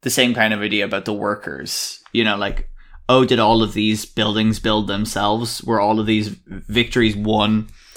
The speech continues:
by some great military leader? No, there was a whole bunch of soldiers who were just there, and no one ever recognizes what they did or, like, you know, why they were there.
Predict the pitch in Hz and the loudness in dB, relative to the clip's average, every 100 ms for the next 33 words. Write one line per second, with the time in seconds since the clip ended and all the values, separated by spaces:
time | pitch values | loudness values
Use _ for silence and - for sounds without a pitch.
0 | - _ _ - 110 104 - 113 107 110 | -20 _ _ 0 2 2 0 0 2 0
1 | - 107 107 107 - 110 104 101 104 101 | 0 -2 -2 -2 0 0 0 -2 -2 -2
2 | 98 147 170 104 - 104 107 110 131 120 | 4 6 6 4 -4 -4 -4 -2 0 2
3 | 117 113 - 107 110 107 - 110 104 - | 0 -2 -2 0 0 -4 -4 -4 -4 -6
4 | - 110 - 107 113 117 98 107 107 113 | -6 -4 -2 2 4 4 2 0 2 2
5 | 113 113 98 95 101 - 107 101 104 101 | 4 2 0 -2 -2 -2 -2 -2 -2 -6
6 | 104 - - _ - _ - 120 120 110 | -10 -12 -16 _ -20 _ -4 0 2 0
7 | 104 98 107 110 101 - 113 107 104 98 | -4 -2 2 2 2 -2 -4 0 2 2
8 | 98 - - 120 107 95 92 101 101 92 | -2 -12 -4 -2 -2 0 2 2 2 -2
9 | 90 87 104 92 - 113 | -2 0 2 2 -2 -8